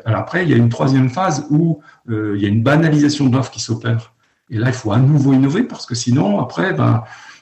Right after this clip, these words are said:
euh, il n'y a plus qu'une personne qui gagne de l'argent, c'est Google, parce qu'on fait tous de la pub avec le même message, euh, et du coup, un système d'enchères qui fait que les retours sur investissement, ils explosent.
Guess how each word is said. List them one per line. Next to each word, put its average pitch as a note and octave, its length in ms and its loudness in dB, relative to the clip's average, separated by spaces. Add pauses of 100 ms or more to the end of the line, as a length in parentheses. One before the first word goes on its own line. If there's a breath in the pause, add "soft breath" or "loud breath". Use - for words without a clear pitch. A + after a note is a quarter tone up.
(160)
euh, F#2 580 -10
il - 160 -10
n'y A2 60 -6
a A2+ 40 0
plus A#2 180 -8
qu'une A2+ 200 2
personne A#2 300 2
qui A2+ 120 0
gagne G#2 140 2
de G2+ 60 0
l'argent, A2 260 2
c'est A#2+ 120 -4
Google, C3 360 2
parce A2+ 200 -4
qu'on G#2+ 160 -2
fait A2 120 -8
tous A2+ 180 -2
de A2 80 -2
la F#2 100 -2
pub C3 240 -2
avec G2 200 0
le G2+ 80 0
même G#2+ 180 2
message, C#3+ 500 0
euh, D2 380 -2
et G#2+ 100 -2
du G2 140 -8
coup, A#2+ 160 0
un G2+ 60 0
système A#2 340 -10
d'enchères D3+ 460 -2
qui A#2 80 -12
fait A#2+ 180 -8
que A#2 240 -14
les - 100 -16
retours G#2 280 -14
sur A#2+ 120 -16
investissement, B2 520 -12
ils A#2+ 80 -8
explosent. - 340 -6